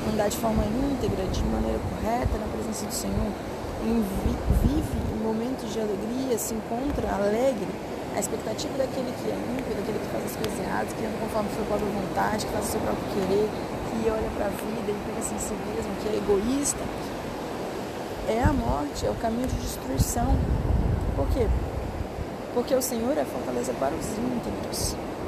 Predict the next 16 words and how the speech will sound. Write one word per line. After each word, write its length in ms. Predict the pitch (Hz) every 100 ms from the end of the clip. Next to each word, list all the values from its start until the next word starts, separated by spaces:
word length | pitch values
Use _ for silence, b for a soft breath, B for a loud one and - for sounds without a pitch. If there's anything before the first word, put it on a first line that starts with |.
| - - - - - - - - - - - - - - 220
O 80 |
justo 520 | 202 208 311 339 - 233
não 140 | 247
vai 160 | 285 294
ser 200 | - 269
abalado. 640 | 254 262 262 233 220 220 196 - - - - - - - -
A 40 | 196
boca 220 | 233 254
do 100 | 247
justo 460 | 214 233 302 - -
produz 320 | 226 214 247
sabedoria. 640 | 262 233 233 262 214 208 185 185 - - - - - - - - - -
O 40 |
lábio 300 | 214 262 285 233
do 140 | 233
justo 560 | 208 208 247 262 -